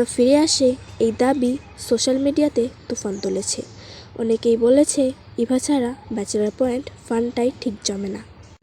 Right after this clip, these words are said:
তো বন্ধুরা, তোমার কি মনে হয়, ইভা কি থাকবে ব্যাচেলর পয়েন্ট সিজন ফাইভে?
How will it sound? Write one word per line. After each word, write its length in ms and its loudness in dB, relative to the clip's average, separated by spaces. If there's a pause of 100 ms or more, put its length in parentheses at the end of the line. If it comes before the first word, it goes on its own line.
(460)
তো 120 4
বন্ধুরা, 500 -2 (520)
তোমার 340 4
কি 100 -2
মনে 240 -2
হয়, 220 -12 (540)
ইভা 200 0
কি 160 -4 (100)
থাকবে 380 2 (280)
ব্যাচেলর 340 -2
পয়েন্ট 220 0
সিজন 240 0
ফাইভে? 380 4